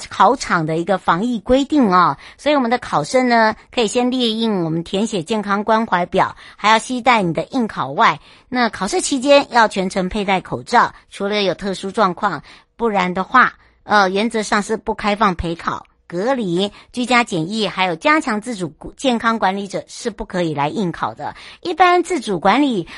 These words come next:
呃，如果是因为裁剪，呃，还没有结果前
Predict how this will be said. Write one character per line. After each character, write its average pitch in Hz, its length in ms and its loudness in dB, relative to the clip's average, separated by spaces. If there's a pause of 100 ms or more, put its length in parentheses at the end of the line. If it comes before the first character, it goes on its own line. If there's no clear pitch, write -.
(140)
呃， 202 200 2
如 220 280 6
果 254 160 6
是 233 160 -4
因 240 260 2
为 247 140 4
裁 202 300 0
剪， 180 380 -4 (240)
呃， 165 220 2
还 190 140 0
没 285 120 2
有 240 100 2
结 196 240 -2
果 170 260 0
前 151 460 -6